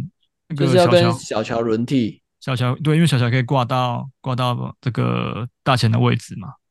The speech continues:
Speaker 1: 对啊。
Speaker 2: 对，那还有这个 Kai Jones，然后这个J T Soul，都是一些比较年轻的黄蜂选进来，
Speaker 1: 球员。
Speaker 2: 这几年选进来的年轻的新秀。
Speaker 1: 嗯。
Speaker 2: 对啊，所以他能不能够再像上个赛季，因为他上个赛季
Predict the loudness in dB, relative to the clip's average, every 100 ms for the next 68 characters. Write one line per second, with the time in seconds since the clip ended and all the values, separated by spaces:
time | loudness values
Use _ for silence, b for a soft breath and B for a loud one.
0 | _ _ _ -8 -8 -8 -12 _ _ 2
1 | 4 6 6 4 4 4 2 2 2 4
2 | 4 2 0 -4 -4 -2 0 0 -2 -2
3 | -2 0 0 2 0 -2 -2 0 0 2
4 | 2 0 0 2 2 0 -2 -2 0 -2
5 | -2 -4 -6 -10 -12 -10 -2 4 4 6
6 | 4 4 2 0 0 2 0 0 0 0
7 | -2 -4 -4 -4 -2 -2 -2 -2 -4 -2
8 | -6 -8 -16 _ _ -8 -6 -6 -12 _
9 | _ -4 -2 -2 -2 2 4 4 4 0
10 | 0 2 4 6 6 4 4 0 0 -2
11 | -2 -2 -2 -2 -2 -4 -2 -2 -2 -2
12 | -4 -6 -8 -4 0 0 0 0 0 0
13 | 0 -2